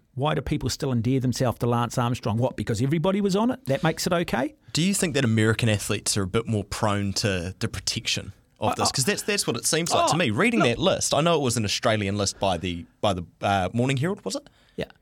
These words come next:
Speaker 2: But it's just, I feel like there should be a lot more. We talk about the Bonds, we talk about these sorts of athletes that, uh, are proven cheats, but their, their legacy still holds, uh, quite,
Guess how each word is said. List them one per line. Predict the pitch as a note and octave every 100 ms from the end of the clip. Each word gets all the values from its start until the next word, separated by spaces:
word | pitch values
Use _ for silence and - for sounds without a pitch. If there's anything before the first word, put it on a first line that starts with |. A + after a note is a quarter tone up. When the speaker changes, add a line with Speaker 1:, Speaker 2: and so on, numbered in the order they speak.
| _ _
Speaker 2:
But | C#3+ -
it's | D3+ -
just, | E3 -
I | D#3+
feel | D#3 F3 F3
like | D#3+ -
there | C3
should | - D3+ B2
be | B2+ A2
a | A2+
lot | A2
more. | A#2
We | A#2+
talk | B2 D3
about | C3 A2
the | G2+
Bonds, | G#2+ G2 F2
we | A#2
talk | B2+ A#2
about | G#2+
these | A2+ G#2+
sorts | - G2 F#2+
of |
athletes | G2 G2 F#2+ E2+ -
that, | F2 - - - - - -
uh, | A2 -
are | G#2+
proven | G2 - E3+ C#3 F2+
cheats, | - F3 A2+ -
but | F#2 A#2+
their, | A#2+ A2+
their | C3+ C#3
legacy | C#3 A#2+ - G#2+
still | F#2+ - A2
holds, | F#2+ A2 F#2+ E2 - - - - _ -
uh, | G#2 F#2+ G2+
quite, | - B2